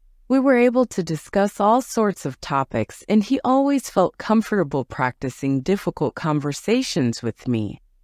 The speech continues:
The strong bond of trust and friendship is so important for learning. Heartwarming is an adjective used to describe something that provides a feeling of comfort, happiness, or pleasure in a way that deeply touches the heart.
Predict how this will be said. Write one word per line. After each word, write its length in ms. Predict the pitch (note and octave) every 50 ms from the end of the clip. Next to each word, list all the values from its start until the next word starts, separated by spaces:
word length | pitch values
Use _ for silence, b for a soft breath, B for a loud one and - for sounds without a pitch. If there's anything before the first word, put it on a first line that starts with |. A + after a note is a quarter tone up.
| _ _ _ _ _ _
The 120 | - A3+ G#3+
strong 500 | - - - - A#3 B3 C#4 D4 C#4 A3
bond 300 | G#3 G3 F#3+ F#3+ F#3+ F3+
of 160 | D3+ - -
trust 420 | - - F3+ E3+ F3+ - - - -
and 200 | D#3+ D#3 D3+ C#3+
friendship 580 | - - - F3+ F#3 G3 F3 - - E3+ D3+ - -
is 180 | - E3+ E3
so 300 | - - - - B3 C4
important 640 | C4 A#3+ G3+ E3 - - F3 E3+ - - D#3 D3+ -
for 180 | - - D3+
learning. 560 | D3 D#3+ F#3 A3 B3+ B3+ F#3 A#2+ G#2+ - - - - _ _ _ _ _ _ _ _ _ _ _
Heartwarming 720 | - D4+ E4+ F#4+ - - F#3+ D3+ C3 B2+ C3 C#3 D3 D#3+ -
is 200 | - A3 G3+ -
an 100 | G#3+ G#3 -
adjective 640 | - A#3+ C4+ C#4+ - C4+ A3 - - D#3+ C3 B2+
used 300 | C3+ C3+ C3 A#2+ A2+ -
to 100 | - -
describe 560 | D3 D#3+ D#3 D3 - - - F#3 G3 A3+ A#3+ -
something 540 | - - F3 D#3+ E3+ - - F3+ F#3 F#3+
that 240 | E3 E3 D#3+ - -
provides 560 | - - E3+ D#3 C#3+ D3 C3 C3 C3 B2+ -
a 60 | D3 C3+
feeling 500 | - - - F3+ F3+ E3 D#3+ D#3 D3+ C#3+
of 180 | C3 - -
comfort, 680 | - - E3 D3+ E3 E3 - - G#3+ A#3+ C4 - - - _ _ _ _ -
happiness, 760 | - F3 D#3 D#3 - F#3+ F#3+ F#3+ G3 G#3+ A#3+ B3+ - - - -
or 140 | - G#3+ F#3+
pleasure 560 | - - - B3 C4 C#4 A#3+ A3 G#3 G3 G3
in 180 | - - D#3 D3
a 80 | C#3+
way 240 | C3+ C3 C3+ C3+ C3+
that 240 | C3 C#3 C3+ - -
deeply 400 | - F#3 G3 - - B3+ C4 A#3+
touches 520 | - - - F3 - - - D3+ C#3 -
the 160 | - C3+ B2
heart. 500 | A#2+ - D#3+ D3 B2+ E2+ - - - -